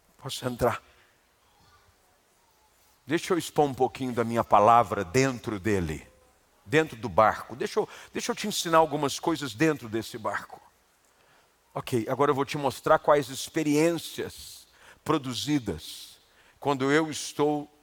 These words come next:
dentro do barco e a minha palavra é recebida. A pesca vem.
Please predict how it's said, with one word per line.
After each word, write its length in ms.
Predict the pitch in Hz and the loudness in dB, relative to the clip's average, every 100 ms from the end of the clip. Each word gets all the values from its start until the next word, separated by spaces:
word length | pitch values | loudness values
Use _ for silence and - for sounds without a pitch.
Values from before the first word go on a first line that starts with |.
| - | -8
dentro 400 | 107 160 165 151 | 2 2 2 -8
do 120 | 143 | -6
barco 440 | 120 127 123 - | 4 4 4 0
e 80 | 123 | 2
a 60 | 113 | 2
minha 240 | 117 139 | 2 -4
palavra 800 | - 127 110 127 139 120 123 110 | 4 6 8 8 6 4 0 2
é 80 | 127 | 0
recebida. 840 | 117 131 - 117 117 117 - - _ _ _ _ _ _ _ _ - | -2 -4 -10 -12 -10 -10 -12 -20 _ _ _ _ _ _ _ _ -14
A 80 | |
pesca 400 | - 117 107 - | -4 -2 -2 -6
vem. 340 | 107 110 101 | -10 -10 -12